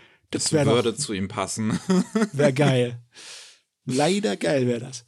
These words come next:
Speaker 2: Ja. Naja, die Crowdfunding-Kampagne zielt fünf Millionen Yen ab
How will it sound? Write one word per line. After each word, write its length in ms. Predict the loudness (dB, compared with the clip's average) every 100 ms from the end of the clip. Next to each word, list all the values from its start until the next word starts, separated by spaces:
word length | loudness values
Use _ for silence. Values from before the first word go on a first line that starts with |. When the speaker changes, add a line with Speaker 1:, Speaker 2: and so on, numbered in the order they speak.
| -2
Speaker 2:
Ja. 340 | 0 0 -2 _ _ _ _ -6
Naja, 640 | -2 0 0 2 4 2 0 -4
die 160 | -8 -6
Crowdfunding-Kampagne 1200 | -2 -2 -2 -4 -4 -4 -4 -2 -2 0 0 -2
zielt 440 | -2 -4 0 -2 -2
fünf 480 | -6 -4 -4 -4 -4
Millionen 420 | -2 0 0 0
Yen 200 | -2 -2
ab 220 | -4 -8